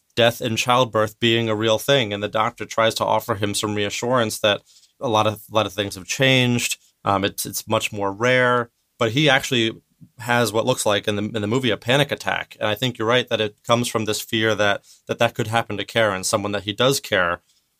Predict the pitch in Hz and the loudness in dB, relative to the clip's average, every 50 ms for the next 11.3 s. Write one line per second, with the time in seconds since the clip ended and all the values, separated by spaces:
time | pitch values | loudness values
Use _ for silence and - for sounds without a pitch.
0 | _ - 107 104 101 98 98 95 85 98 92 87 90 - - _ _ - 117 110 | _ -2 0 2 2 2 2 0 0 0 2 2 0 -2 -6 _ _ -6 -2 -2
1 | - - 131 - 127 110 107 104 110 110 - - 120 107 107 - 107 104 98 90 | 0 -2 0 0 2 2 4 4 4 4 2 2 -2 -4 -2 -2 -4 -4 -4 -2
2 | - 107 101 101 98 - 90 - 101 98 95 - 107 92 95 101 101 - - 107 | -2 0 0 0 -2 -4 -2 0 2 2 2 0 -2 -2 -2 -2 -2 -2 -6 -10
3 | 98 - - 98 95 98 92 101 107 107 101 101 98 101 98 - _ - - _ | -6 -4 -2 -2 -2 0 0 0 2 2 2 0 0 -2 -4 -6 _ -20 -20 _
4 | _ - 123 - 120 - 127 120 113 101 113 117 117 117 - 107 117 120 117 110 | _ -6 -6 -6 -2 -2 0 0 0 0 0 2 2 2 0 0 0 0 0 -2
5 | 101 98 95 - - 107 101 101 101 98 - _ _ _ _ - _ _ _ _ | -2 -4 -6 -2 0 2 4 4 4 2 -2 _ _ _ _ -20 _ _ _ _
6 | _ _ - 127 123 - - 120 113 110 104 101 - - - - 143 120 113 - | _ _ 0 0 2 2 0 0 0 0 0 -2 -4 -4 -4 -6 -6 -4 -4 2
7 | - 139 139 143 131 120 113 110 - - - - 123 117 107 113 107 101 92 110 | 2 4 4 4 2 2 2 0 -2 -4 -2 -2 -2 0 0 0 -2 0 0 0
8 | 104 95 107 104 104 - - 110 101 95 104 107 - - 107 98 101 101 90 92 | 2 2 0 0 -2 0 0 0 0 2 0 0 0 0 -2 -2 -2 -2 -2 -4
9 | - - 101 95 95 92 90 95 101 104 101 95 95 92 90 - 107 - - - | -2 0 0 0 0 -2 -6 -8 -6 -6 0 0 0 2 2 0 -2 -2 -2 -4
10 | 107 92 98 98 92 95 - - 98 95 98 98 98 98 95 98 95 - - 110 | -4 -4 -6 -6 -6 -6 -4 -4 -2 0 2 2 2 2 0 -2 -6 -6 -4 -2
11 | 98 92 95 92 90 87 - | 0 2 2 2 2 0 -2